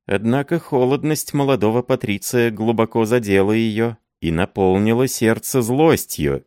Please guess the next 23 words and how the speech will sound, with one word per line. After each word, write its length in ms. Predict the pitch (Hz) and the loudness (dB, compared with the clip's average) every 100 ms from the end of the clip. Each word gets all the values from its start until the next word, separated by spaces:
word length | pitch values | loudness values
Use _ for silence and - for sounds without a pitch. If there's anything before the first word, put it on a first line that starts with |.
| - | -2
и 100 | 90 | 0
желанием 640 | 76 78 80 80 85 92 | 0 0 0 2 0 0
отомстить. 840 | 98 120 120 - 139 - - - _ _ _ | 0 -2 -2 -4 -4 -4 -6 -14 _ _ _
Одно 440 | - 78 80 95 98 | -6 -6 -2 0 0
то, 260 | 123 113 | 2 2
что 220 | - - | 2 0
он 140 | 82 80 | 0 0
посмел 540 | 92 90 110 107 92 | 0 0 0 2 2
предпочесть 800 | 80 95 - 110 - 101 90 - | 2 -2 0 -2 0 0 -2 -2
ей 180 | 101 98 | 0 0
другую, 720 | 85 110 87 135 143 71 - _ _ | 2 0 2 2 2 0 -2 _ _
казалось 640 | 107 98 95 73 71 - | -6 0 0 0 -2 -4
Попее 640 | 104 104 _ 110 80 78 | -2 -2 _ 0 2 2
преступлением, 1000 | - 98 - 117 - 92 71 73 80 78 | 0 -4 -2 -4 0 2 2 0 0 0
вопиющим 720 | 90 110 104 90 - - 98 | -2 -2 -2 -2 -2 -4 -2
о 60 | 110 | -2
мести. 640 | 104 67 - - 69 73 _ _ _ _ | -2 -4 -8 -10 -10 -10 _ _ _ _
Лигию 760 | 82 78 82 110 107 131 131 113 | -8 -4 0 -2 0 2 4 4
она 240 | 95 98 107 | 4 2 4
возненавидела 880 | 110 90 104 104 90 95 101 113 | 2 2 2 4 2 0 0 0
с 120 | 113 - | 0 -2
первой 400 | 95 98 110 120 | 0 0 0 -4
встречи. 720 | - - 92 104 - 65 | -4 -2 0 0 -2 -6